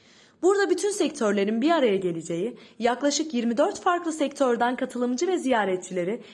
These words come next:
bir araya getireceğimiz bir fuar olacak." dedi. Asmalı, toplantıda yaptığı konuşmada dünyanın dört bir yanından sanayici,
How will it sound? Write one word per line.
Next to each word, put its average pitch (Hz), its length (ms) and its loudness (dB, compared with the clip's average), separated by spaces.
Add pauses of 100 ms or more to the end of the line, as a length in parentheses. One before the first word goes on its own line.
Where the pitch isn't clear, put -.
(120)
bir 339 160 6
araya 349 220 4
getireceğimiz 240 640 -2
bir 359 60 0
fuar 247 280 2
olacak." 185 440 -2
dedi. 196 400 0 (1000)
Asmalı, 208 600 -2 (280)
toplantıda 285 560 0
yaptığı 392 420 2
konuşmada 202 560 -2
dünyanın 247 460 0
dört 285 240 2
bir 403 40 4
yanından 262 380 2
sanayici, 180 800 -2